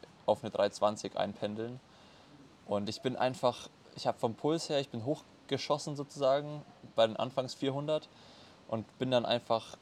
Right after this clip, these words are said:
nur noch so fünf Schläge runtergekommen in, bei den restlichen sechzehnhundert, weil es halt so heiß war. Und die Laktatwerte waren zwar ganz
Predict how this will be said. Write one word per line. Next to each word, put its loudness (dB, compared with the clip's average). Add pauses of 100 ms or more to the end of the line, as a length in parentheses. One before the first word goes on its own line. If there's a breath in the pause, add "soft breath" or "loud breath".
(220)
nur -2
noch 0
so -6
fünf -4
Schläge 2
runtergekommen -2 (420)
in, -4 (300)
bei 6
den 4
restlichen -4
sechzehnhundert, -4 (380 loud breath)
weil 4
es 0
halt 0
so -2
heiß 4
war. 4
Und -6 (280)
die -2
Laktatwerte 2
waren -2
zwar -2
ganz -6